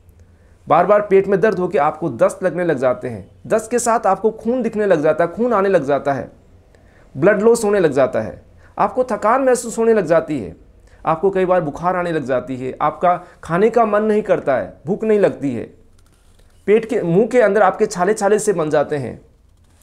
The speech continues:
आपके अंदर बहुत ज़्यादा थकान या मालन्यूट्रिशन के आप शिकार होने लग जाते हैं। ऐसी अगर समस्या कंटिन्यू अगर आपके साथ बनी हुई है तो आपको दोस्तों हो सकता है Crohn's डिजीज हो।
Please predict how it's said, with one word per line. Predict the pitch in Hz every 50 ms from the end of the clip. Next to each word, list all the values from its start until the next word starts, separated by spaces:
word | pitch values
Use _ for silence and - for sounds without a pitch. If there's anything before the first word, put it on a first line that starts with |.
| _ _ _ _ _ _ _ _ _ -
आपके | 143 151 165 165 - 208
अंदर | 202 180 175 180
बहुत | 165 156 180 202
ज़्यादा | 196 185 175 175 170 170
थकान | 165 165 175 170 175 180
या | 180 175
मालन्यूट्रिशन | 165 156 147 165 190 214 202 226 233 220 - 220 214
के | 202
आप | 190 170 175
शिकार | - 170 - - 165 165
होने | 160 160 156
लग | 151 143 131
जाते | 110 123 113 110 -
हैं। | 120 117 110 - - _ _ _ _ _ _ _ _ _ _ _ _ _ _ -
ऐसी | 185 202 196 - 277
अगर | 277 269 269 269
समस्या | 262 262 240 214 226 226 226 254 247
कंटिन्यू | 247 214 196 196 - 233 233 254 254
अगर | 202 226
आपके | 214 185 170 - 196
साथ | 190 190 196 196
बनी | 170 160 170 165 180
हुई | 180
है | 185
तो | 196 190 214
आपको | 156 143 151 151 - 170 160
दोस्तों | 147 147 143 - 185 160 - -
हो | 202 214
सकता | - 180 147 - 156
है | 160 160
Crohn's | - 143 135 139 135 -
डिजीज | 131 113 110 113 104 104
हो। | 104 92